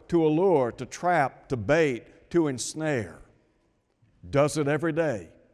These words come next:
And the devil uses the enticements of the world, doesn't he? Didn't John write in First John chapter two, "Love not the world, neither the things which are in the world. If any man loves the world,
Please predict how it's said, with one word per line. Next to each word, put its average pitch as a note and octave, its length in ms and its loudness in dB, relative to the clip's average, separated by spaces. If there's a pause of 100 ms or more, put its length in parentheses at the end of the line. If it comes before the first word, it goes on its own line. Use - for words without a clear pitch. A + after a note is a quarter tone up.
(1040)
And E3 220 2
the E3 80 2
devil G3 420 2
uses E3+ 840 -2
the D#3 180 -2
enticements D#3 1080 -4 (400)
of C3+ 180 -2
the D3+ 60 6
world, D#3 460 4
doesn't B2+ 320 -2
he? E3+ 140 -6 (1300)
Didn't F#3+ 240 2
John F#3 400 2
write E3+ 380 0
in C3+ 80 -4
First E3 240 -2
John F3 180 -2
chapter D#3+ 300 -4
two, F3 280 0
"Love D3 280 2
not E3+ 240 -2
the D3 40 2
world, D#3+ 360 2
neither D#3+ 360 -2
the C#3 140 -6
things E3+ 260 -6
which E3 200 -4
are D#3+ 80 -2
in D#3+ 80 -2
the D3 80 -2
world. D3 260 0
If C3 80 -10
any D3+ 140 -4
man D#3 180 -2
loves D#3 220 -2
the C#3 80 -4
world, D#3 340 0